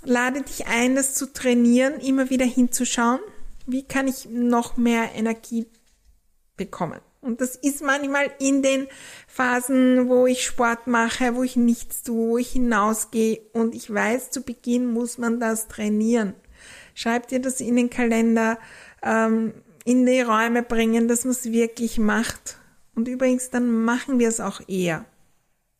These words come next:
Wenn ich weiß, der Spaziergang ist jetzt mehr oder weniger für meinen Business-Erfolg und dann gehe ich einfach.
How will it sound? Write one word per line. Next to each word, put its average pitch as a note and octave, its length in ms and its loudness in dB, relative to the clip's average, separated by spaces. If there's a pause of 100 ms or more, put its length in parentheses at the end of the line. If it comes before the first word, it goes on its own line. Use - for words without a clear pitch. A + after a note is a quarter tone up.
(320)
Wenn B3+ 160 0
ich C4+ 140 -4 (100)
weiß, A#3+ 420 0
der C#4 100 0
Spaziergang B3+ 1040 -2 (220)
ist - 360 -6
jetzt B3 600 -2 (1200)
mehr B3 260 4
oder B3+ 200 2
weniger A#3+ 520 2
für B3+ 140 -6
meinen B3+ 280 2
Business-Erfolg A3 1160 -2 (220)
und B3 180 -8
dann B3 160 -2
gehe G#3 200 0
ich G#3+ 180 -8
einfach. A#3+ 580 -8